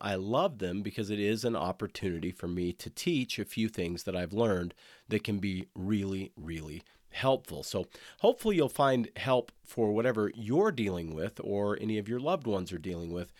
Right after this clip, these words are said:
as I go through this discussion, as we talk about ambiguous symptoms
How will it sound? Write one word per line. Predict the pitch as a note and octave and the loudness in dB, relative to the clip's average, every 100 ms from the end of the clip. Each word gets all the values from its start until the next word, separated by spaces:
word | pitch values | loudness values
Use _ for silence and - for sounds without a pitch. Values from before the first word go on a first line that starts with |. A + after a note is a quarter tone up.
| - - | -20 -8
as | - F#2 F#2 | -2 -2 -2
I | |
go | F#2 G#2+ | 0 0
through | G2+ G#2+ | 0 -2
this | F#2 F#2 - | -2 -4 -4
discussion, | F2 - B2+ A#2+ - G2+ F2+ - - | -6 -2 2 2 2 -2 -2 -8 -8
as | A2 G#2 | -4 0
we | A2 | 0
talk | - C#3+ C#3+ | 2 2 2
about | B2+ A#2 A2 - - _ _ | 4 4 4 0 -20 _ _
ambiguous | A#2+ G#2+ E3 F#3 G#3+ F3 | 0 6 6 6 4 4
symptoms | - E3 D3+ - F#2 F#2 - | 4 6 4 4 0 0 -4